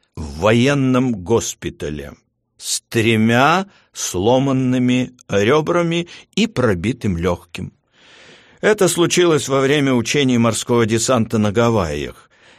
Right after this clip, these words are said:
Я собирался спрыгнуть с баржи на берег, когда налетевшая волна высоко подняла судно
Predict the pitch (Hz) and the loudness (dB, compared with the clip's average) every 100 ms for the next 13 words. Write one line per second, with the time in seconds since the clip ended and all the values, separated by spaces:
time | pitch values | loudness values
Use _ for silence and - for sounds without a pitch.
0 | _ 120 127 143 139 147 160 139 147 - | _ 0 2 2 2 2 2 2 -4 -4
1 | 139 160 127 139 127 92 90 123 120 131 | -2 -2 0 -2 -2 -4 0 0 2 0
2 | 120 110 92 113 120 170 208 - - - | 2 2 0 0 2 2 -2 -8 -20 -10
3 | - 131 117 147 135 147 156 - 165 - | -2 0 2 2 2 0 -2 0 0 0
4 | - 135 143 143 147 135 135 - 127 139 | 0 0 2 0 0 0 0 -2 0 -2
5 | - 117 113 120 117 113 - 165 170 143 | 0 -2 0 2 0 -2 -4 -4 -4 -2
6 | 143 | -2